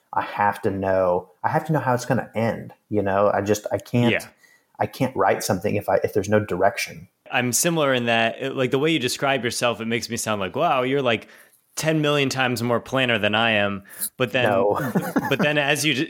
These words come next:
Speaker 2: as you described it, it's like, yeah, kind of when I go into a story, I do have to have the ending in mind. Like, I have to know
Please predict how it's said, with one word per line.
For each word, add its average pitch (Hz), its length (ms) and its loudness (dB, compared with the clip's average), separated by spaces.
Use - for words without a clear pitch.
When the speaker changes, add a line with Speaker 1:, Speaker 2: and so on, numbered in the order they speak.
Speaker 2:
as 151 240 0
you 139 60 2
described 127 580 0
it, 123 180 2
it's 123 240 0
like, 117 260 0
yeah, 135 380 0
kind 143 200 0
of 139 60 -2
when 135 140 2
I 120 80 0
go 123 180 2
into 117 220 0
a 107 60 2
story, 110 480 0
I 113 140 2
do 120 220 0
have 117 240 0
to 110 80 -2
have 101 360 0
the 101 120 2
ending 104 300 0
in 98 140 -2
mind. 107 400 0
Like, 113 140 0
I 110 120 2
have 120 160 -2
to 113 80 -6
know 107 460 0